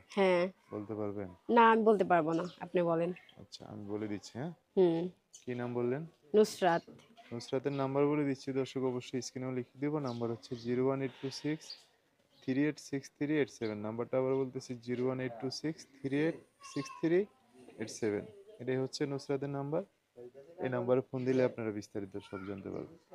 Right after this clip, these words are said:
Speaker 2: আচ্ছা নুসরাত, তো এই নাম্বারে ফোন দিয়ে দর্শক ভাইরা অনেক কথা জানতে চাইবে, তাদের সাথে ভালো করে কথা বলেন, হ্যাঁ?
Speaker 1: অবশ্যই।
Speaker 2: আর কিছু বলবেন?
Speaker 1: না, আমি আর কিছু বলবো না।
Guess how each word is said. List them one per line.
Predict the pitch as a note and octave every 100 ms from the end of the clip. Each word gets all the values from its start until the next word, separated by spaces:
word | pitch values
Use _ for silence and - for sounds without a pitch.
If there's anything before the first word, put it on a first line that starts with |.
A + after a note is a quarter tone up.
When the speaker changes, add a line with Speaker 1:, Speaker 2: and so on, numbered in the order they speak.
| - -
Speaker 2:
আচ্ছা | G2+ - G#2
নুসরাত, | G#2 A2 - G#2+ - _ _ _ _
তো | - G#2+ A2
এই | A#2
নাম্বারে | A#2 B2 B2
ফোন | - C3
দিয়ে | C#3
দর্শক | C3 C3 B2
ভাইরা | C3 C3+
অনেক | C3
কথা | B2+ B2
জানতে | C3 B2 A#2+
চাইবে, | C#3 D3
তাদের | D3 B2+ -
সাথে | B2
ভালো | A#2+ A#2+
করে | A#2 A#2+
কথা | A2+ G#2
বলেন, | G#2 G2 B2
হ্যাঁ? | F3+ - - -
Speaker 1:
অবশ্যই। | G3+ G3+ - G3 F3+ G3 - _ _
Speaker 2:
আর | G#2+ A2
কিছু | A#2 C3
বলবেন? | C3 C3+ A#2+ - -
Speaker 1:
না, | A#3 A#3
আমি | A3
আর | G#3+
কিছু | - G#3
বলবো | G3 E3+
না। | E3+